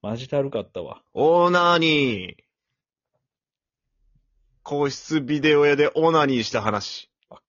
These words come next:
Speaker 1: かんねえ。
Speaker 2: 赤すりの話いらん！
Speaker 1: マジでわかか-、わからんかったわ。
Speaker 2: 赤すりの話が一番いらん。
Speaker 1: でさ。
Speaker 2: でさ。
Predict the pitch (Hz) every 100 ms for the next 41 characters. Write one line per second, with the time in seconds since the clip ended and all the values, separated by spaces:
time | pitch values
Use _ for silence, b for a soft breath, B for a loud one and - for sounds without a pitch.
0 | _ - 98 - 80 - - _ _ _
1 | _ - 104 101 110 107 - 107 104 104
2 | 104 101 95 104 104 101 113 120 147 175
3 | 190 196 170 _ _ 240 - - - 180
4 | 127 110 127 110 107 - _ 107 107 120
5 | 113 101 92 - 55 - _ _ _ _
6 | _ _ _ _ - 107 - 98 - 90
7 | 90 - 90 - - - - - 143 147
8 | 113 - _ 110 113 117 151 127 92 80
9 | _ _ _ _ _ _ _ - 82 -
10 | 196 113 123